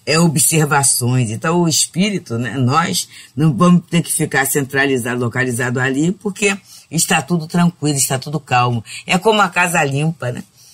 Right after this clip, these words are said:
A casa limpa e organizada, o, o dono da casa, né, os donos da casa, os proprietários,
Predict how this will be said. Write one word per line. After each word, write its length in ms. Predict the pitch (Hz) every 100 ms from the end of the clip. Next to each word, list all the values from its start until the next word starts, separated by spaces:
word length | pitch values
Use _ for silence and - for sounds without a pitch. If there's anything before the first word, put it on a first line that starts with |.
| - _
A 120 | 127 143
casa 300 | 170 156 139
limpa 280 | 147 143 147
e 40 |
organizada, 840 | 131 127 123 113 170 196 - 110 - - _ _ _ _ _ _ _
o, 320 | 151 143 135 107 - _
o 100 | 143
dono 480 | 127 156 180 180 135
da 140 | 110
casa, 580 | 98 113 151 165 139 107
né, 120 | 123
os 80 | 120
donos 220 | 123 131
da 120 | 113
casa, 500 | 101 127 147 175 135
os 120 | 107 113
proprietários, 720 | 117 117 113 - 180 175